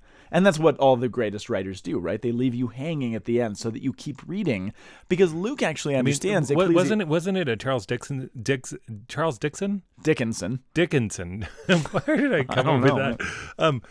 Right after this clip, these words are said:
Speaker 2: who he literally had, uh, like, somebody hanging by their fingertips. They called it a cliffhanger because
Speaker 1: Because he was
Speaker 2: literally
Speaker 1: hanging from
Speaker 2: he
Speaker 1: a
Speaker 2: was
Speaker 1: cliff.
Speaker 2: literally hanging from a cliff.
Speaker 1: Which is kind of what Luke d-, yeah, I don't have anything. That was funny. I
Speaker 2: And
Speaker 1: wish I
Speaker 2: Charles
Speaker 1: could add something to that.
Speaker 2: <laughs>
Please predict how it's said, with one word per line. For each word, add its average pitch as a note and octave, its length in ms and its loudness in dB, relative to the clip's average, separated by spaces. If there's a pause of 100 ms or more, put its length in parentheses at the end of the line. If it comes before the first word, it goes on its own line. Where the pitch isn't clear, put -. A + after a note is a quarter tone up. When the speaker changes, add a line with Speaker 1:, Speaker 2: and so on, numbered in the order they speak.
(120)
Speaker 2:
who G3 180 2
he F#3 240 0
literally D#3+ 540 4
had, C3 440 0
uh, A#2+ 260 -4
like, B2 200 -2
somebody C#3+ 380 0
hanging C#3 380 0
by B2+ 200 2
their B2 140 2
fingertips. D3 580 0
They C#3 100 2
called D3 260 2
it B2+ 80 0
a - 40 -14
cliffhanger A#2 580 0 (260)
because F3+ 220 8
Speaker 1:
Because - 40 6
he D#3 40 2
was D#3+ 120 4
Speaker 2:
literally E3+ 340 8
Speaker 1:
hanging A2+ 340 -4
from F#2 220 -6
Speaker 2:
he F3+ 80 0
Speaker 1:
a E3 40 2
Speaker 2:
was D3 120 4
Speaker 1:
cliff. B2+ 200 0
Speaker 2:
literally C3 380 4
hanging G2 240 -4
from F2+ 240 -8
a F#2 60 -12
cliff. - 260 -16
Speaker 1:
Which D3+ 240 -2
is D#3 400 2 (240)
kind E3+ 240 -6
of F#3+ 100 -4
what C#3 120 2
Luke G#2+ 200 -4
d-, - 140 -18
yeah, A#2 200 -4 (300)
I B2 140 -2
don't A2 140 -4
have G#2 100 -10
anything. G#2+ 280 -10
That B2 100 2
was A#2+ 100 -4
funny. F2+ 240 -8
I - 40 -14 (100)
Speaker 2:
And A#2+ 80 -4
Speaker 1:
wish G#2+ 180 -4
I A#2+ 40 -2
Speaker 2:
Charles C3+ 260 4
Speaker 1:
could G#2+ 80 0
add G2 200 0
something - 280 -6
to - 100 -6
that. D#3+ 720 4
Speaker 2:
<laughs> - 40 -18